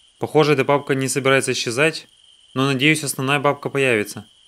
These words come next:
Так, смотрим далее. Destroy объект, клон, next page. Teleport object to me. Так,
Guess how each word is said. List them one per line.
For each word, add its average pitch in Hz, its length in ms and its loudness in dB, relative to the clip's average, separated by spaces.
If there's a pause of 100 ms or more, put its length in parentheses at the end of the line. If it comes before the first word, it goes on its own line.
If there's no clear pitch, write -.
(580)
Так, 127 220 0
смотрим 131 360 -2
далее. 123 300 2
Destroy 117 380 0
объект, 123 340 -2
клон, 127 400 -2 (180)
next 127 320 -6
page. 117 440 -2 (1120)
Teleport 117 440 -4
object 120 320 -4
to 117 60 -4
me. 113 280 -6 (2250)
Так, 104 260 -8